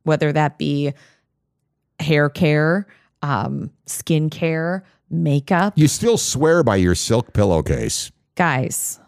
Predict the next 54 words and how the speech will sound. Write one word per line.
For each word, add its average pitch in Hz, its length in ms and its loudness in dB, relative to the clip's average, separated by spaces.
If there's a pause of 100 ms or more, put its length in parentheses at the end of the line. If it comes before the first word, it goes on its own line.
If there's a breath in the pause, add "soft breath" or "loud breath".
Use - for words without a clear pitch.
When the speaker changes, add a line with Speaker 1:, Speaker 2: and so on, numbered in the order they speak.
(400)
Speaker 2:
Is 170 260 4
Speaker 1:
it's 294 80 -2
Speaker 2:
it 240 60 2
really 208 220 4
that 202 200 4
much 196 180 0
of 196 60 2
a 185 40 4
Speaker 1:
amazing. 143 200 4
Speaker 2:
game 190 100 0
Speaker 1:
It's 190 80 0
Speaker 2:
changer? 101 380 2
Speaker 1:
life-changing. 151 960 -2 (100)
I'm 170 100 4
Speaker 2:
Really? 262 140 4
Speaker 1:
telling 170 320 2
you. 151 140 0
We're 160 140 0
gonna 302 160 0
get 160 260 0
you 117 60 -6
one. - 100 0
Speaker 2:
Have 165 100 0
you 294 140 2
honestly 233 560 2
noticed 147 460 4
a 123 40 4
difference 117 400 2
in 113 80 4
Speaker 1:
Oh, 214 60 4
Speaker 2:
your 92 80 4
sleep? 76 400 0 (400)
Speaker 1:
it, - 180 -10
not 262 220 2
in 381 80 2
my 202 120 4
sleep 262 520 -2 (960)
particularly, 160 760 0
but, 160 160 0
like, 160 200 0
in 165 160 -4
my 147 100 -4
hair 170 520 0
and 147 140 -8
my 147 140 -8 (100)
skin. - 760 -2 (180 soft breath)
Speaker 2:
I 143 80 -2
don't 202 140 -2
Speaker 1:
Like, 123 120 4
Speaker 2:
have 165 120 2
any 117 140 2
Speaker 1:
it's 82 100 0
Speaker 2:
hair. 82 120 2
Speaker 1:
just, - 400 -2